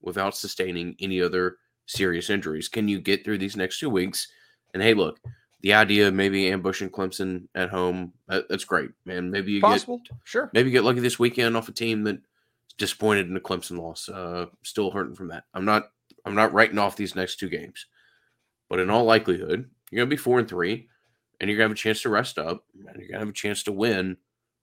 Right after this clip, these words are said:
Speaker 1: every game after that. Uh, so, uh, that is kind of the quick, uh, macro overview of all of this, but you're just a team that is badly, badly beaten up. And as you said, unfortunately,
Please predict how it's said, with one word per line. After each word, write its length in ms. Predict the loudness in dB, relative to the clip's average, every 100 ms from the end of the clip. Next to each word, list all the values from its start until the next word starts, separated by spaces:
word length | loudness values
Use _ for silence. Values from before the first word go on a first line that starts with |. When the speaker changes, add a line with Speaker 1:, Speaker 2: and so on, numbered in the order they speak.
| _
Speaker 1:
every 280 | -2 0 0
game 260 | 0 0 -2
after 300 | -4 -8 -16
that. 240 | -16 -16 _ _ -18
Uh, 280 | -12 -12 -12
so, 380 | -2 2 2 0 -6 _ _ _ _ _ _ _ _
uh, 220 | -12 -6 4
that 180 | 4
is 140 | 4 0
kind 220 | 2 2
of 80 | 2
the 80 | -2
quick, 360 | 2 4 4 -2 -8
uh, 280 | -6 -4 -4
macro 600 | -2 -4 0 0 2 0
overview 440 | 0 -2 -2 0
of 100 | 0
all 240 | 2 2 0
of 100 | -2
this, 280 | -6 -6 -6
but 200 | -4 -4 -8
you're 180 | -10
just 220 | -4 -4 -6
a 80 |
team 320 | -4 0 2 2
that 180 | 0
is 240 | 2 0 -2 -14 _ _
badly, 540 | -4 -4 -6 -10 -12 _ _ _
badly 440 | 0 2 0 -4 -8 -20 _ _ -6
beaten 260 | -4 -4
up. 220 | -6 -8 _
And 300 | -10 -8 -8
as 240 | -6 -4 -4
you 80 |
said, 400 | -2 0 0 -2 -8 _ _ _ _ _
unfortunately, 920 | -8 0 0 2 -2 -2 0 -2 -2